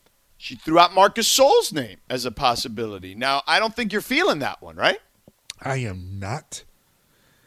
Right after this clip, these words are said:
Speaker 2: Um, he's slow. <laughs> I mean, what more can I say? He's a slow big man, um, who's a, who's a fine three-point shooter,
Speaker 1: Mm-hmm.
Speaker 2: but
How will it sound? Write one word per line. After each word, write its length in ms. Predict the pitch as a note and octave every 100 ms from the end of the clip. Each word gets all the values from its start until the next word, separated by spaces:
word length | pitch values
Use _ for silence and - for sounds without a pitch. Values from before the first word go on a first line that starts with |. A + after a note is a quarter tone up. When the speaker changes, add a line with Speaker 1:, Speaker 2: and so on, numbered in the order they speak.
| _ _
Speaker 2:
Um, 800 | C#3+ A#2+ A#2 A#2 A2+ A2+ A2+ A#2 _ _ _ _ -
he's 180 | F3+
slow. 440 | - G#3+ D#4+ - - _ _ _ _ _ _ _ _ -
<laughs> 1200 | - B4 B4+ G#4+ - - _ - _ _ _
I 100 | E3+ F3
mean, 440 | E3+ D#3+ C#3+ C#3 -
what 380 | F3+ B2+ C#3+ D#3+
more 200 | D#3+ E3
can 180 | - D#3+
I 100 | C#3+
say? 440 | - G#3 D3 G2 - _ _ _
He's 300 | C#3 D3 C3+
a 120 | C3
slow 600 | - - C#3 C#3+ D#3+ F3+
big 400 | E3 C#3 E3 D#3+
man, 480 | A#2 A2 G#2+ G#2+ A2 - _ _ _ _ -
um, 640 | A#2 A#2 A#2 A2+ A2+ A#2+ B2 _ _
who's 220 | - D3 D3+
a, 100 | D3
who's 280 | - D#3
a 60 | D#3+
fine 400 | - E3 G3 G#3+
three-point 520 | - A3 E3+ E3 C3
shooter, 460 | - A2+ G#2 B2 C3 -
Speaker 1:
Mm-hmm. 260 | A#2 G#2+ F#2 -
Speaker 2:
but 500 | A2+ C3+ C#3 C3